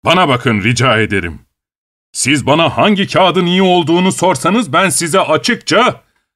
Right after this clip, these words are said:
'Nah, şu kağıt hepsinden iyidir.' derdim. Halbuki siz bana bunlardan hangisinin daha iyi olduğunu açıkça söylemek istemiyorsunuz.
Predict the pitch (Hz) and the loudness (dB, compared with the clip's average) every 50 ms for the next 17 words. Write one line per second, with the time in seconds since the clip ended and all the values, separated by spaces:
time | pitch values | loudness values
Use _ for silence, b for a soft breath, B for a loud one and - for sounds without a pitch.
0 | _ _ _ _ _ _ _ - 73 85 113 165 208 170 123 - - - - - | _ _ _ _ _ _ _ -16 -10 -4 0 0 0 0 -2 -8 -12 -6 -2 0
1 | 277 226 - - - 180 185 180 - - _ - 269 - - - - 190 190 190 | 0 0 0 0 0 0 0 0 -2 -2 _ 0 0 0 -2 -2 -2 -2 0 2
2 | 208 214 214 202 196 _ - 220 240 247 220 156 165 156 131 - 90 139 143 139 | 2 2 2 0 -2 _ 0 0 2 2 0 0 0 -2 -2 0 -2 0 0 0
3 | 120 101 127 117 92 73 - _ _ _ _ _ _ _ _ _ _ _ _ _ | 0 -2 -4 -6 -6 -10 -16 _ _ _ _ _ _ _ _ _ _ _ _ _
4 | _ _ - - 175 196 180 156 214 - - - 196 196 180 - - - 208 214 | _ _ -2 0 0 0 0 0 -2 -4 -2 -4 -6 -6 -6 -6 -6 -4 -2 -4
5 | 143 110 180 190 190 196 170 170 185 190 185 190 190 185 196 202 190 147 123 139 | -2 -2 0 0 0 0 0 0 -2 0 0 0 -2 0 0 0 0 0 0 0
6 | 190 240 240 202 202 - - 196 196 196 185 147 156 147 196 214 208 196 190 190 | 2 2 2 0 0 -2 0 0 2 2 2 0 0 2 2 2 2 2 2 4
7 | 185 185 190 185 165 151 180 180 185 196 190 - - 160 156 - - 220 - - | 4 4 4 4 2 2 0 2 2 0 -2 0 -2 -2 0 0 -4 -4 0 0
8 | 202 180 - - 175 180 170 175 175 196 220 - 202 202 180 - - 208 202 196 | 0 0 2 0 0 2 2 0 0 0 0 0 -2 -4 -4 -2 0 0 0 2
9 | 165 165 165 165 151 - - 175 170 165 165 147 123 - - - | 0 0 0 0 -2 -4 -6 -6 -6 -4 -4 -6 -8 -10 -20 -20